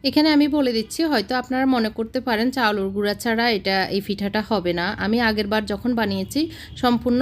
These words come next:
আটা দিয়েই বানিয়েছি, চাউলের গুঁড়া ছাড়া। আজকে আমি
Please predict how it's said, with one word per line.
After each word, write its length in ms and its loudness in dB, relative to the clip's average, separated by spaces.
আটা 260 0
দিয়েই 280 0
বানিয়েছি, 600 -4
চাউলের 440 0
গুঁড়া 260 0
ছাড়া। 300 -2
আজকে 320 -4
আমি 200 2